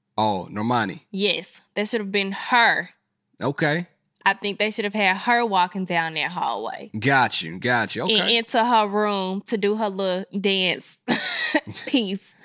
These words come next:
Speaker 1: What about the
Speaker 2: in there.
Speaker 1: homegirl, uh, Rosalina doing the, um, seance? I said that she was doing a seance, trying to bring the,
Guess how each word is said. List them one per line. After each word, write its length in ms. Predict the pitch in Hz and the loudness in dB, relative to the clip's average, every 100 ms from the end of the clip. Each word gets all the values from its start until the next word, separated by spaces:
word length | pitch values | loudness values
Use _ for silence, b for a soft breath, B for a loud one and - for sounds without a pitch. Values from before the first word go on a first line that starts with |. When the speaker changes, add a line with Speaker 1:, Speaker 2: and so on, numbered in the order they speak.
| - | -6
Speaker 1:
What 120 | 120 | -2
about 200 | 127 120 | 0 2
the 80 | - | 2
Speaker 2:
in 80 | - | 4
there. 260 | - - | 2 2
Speaker 1:
homegirl, 360 | 123 123 113 - - | 2 0 -2 -6 -4
uh, 240 | 110 107 104 | 0 2 2
Rosalina 720 | 117 127 117 131 147 127 107 | 0 0 0 0 2 0 0
doing 240 | 127 127 | 0 0
the, 180 | 120 120 | 0 0
um, 340 | 113 107 101 95 b b | 2 0 -4 -8 b b
seance? 720 | - - 165 151 113 95 - | -6 2 4 4 4 0 -4
I 40 | - | -2
said 260 | 156 143 | 2 2
that 100 | 107 | 2
she 100 | - | 0
was 80 | 143 | 0
doing 160 | 110 98 | -2 -2
a 40 | |
seance, 600 | - - 156 113 95 78 | -2 2 2 2 -2 -4
trying 220 | - 131 | 0 0
to 60 | 104 | 0
bring 300 | 101 120 104 | 0 0 0
the, 120 | 95 | -4